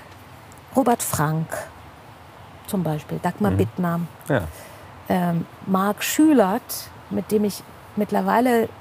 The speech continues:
Speaker 1: also ich mach jetzt schon seit vielen Jahren nichts mehr für, für dieses Hörspielprojekt,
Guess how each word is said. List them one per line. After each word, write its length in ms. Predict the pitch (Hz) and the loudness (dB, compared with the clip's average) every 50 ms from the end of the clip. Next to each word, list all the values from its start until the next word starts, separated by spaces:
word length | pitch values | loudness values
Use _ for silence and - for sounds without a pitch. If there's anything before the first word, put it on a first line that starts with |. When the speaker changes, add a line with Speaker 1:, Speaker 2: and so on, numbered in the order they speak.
| - - - | -20 -6 -4
Speaker 1:
also 140 | 214 180 175 | -2 -2 0
ich 200 | - - 156 - | -2 -4 -4 -4
mach 100 | 180 175 - - - 170 - 165 160 | -6 -6 -6 -8 -8 -8 -8 -6 -4
jetzt 340 | - 175 - - - - - | -4 -4 -4 -4 -6 -6 -2
schon 160 | - 202 175 | 0 0 2
seit 200 | 165 165 160 - | 4 2 2 0
vielen 300 | - - - 196 175 165 | -2 -4 -2 0 2 2
Jahren 220 | 165 165 170 175 190 | 2 2 2 4 4
nichts 240 | 240 294 - - - | 4 4 2 2 0
mehr 160 | 226 202 185 | 0 2 0
für, 140 | 160 - - - | 0 -4 -10 -6
für 120 | - - 190 | -4 -4 -2
dieses 320 | - 180 170 160 165 - - | -2 -2 -2 -2 -2 0 0
Hörspielprojekt, 600 | 214 240 - - 190 - - - 185 220 269 - | 0 0 0 -2 -4 -4 -4 -2 -2 -2 -2 -4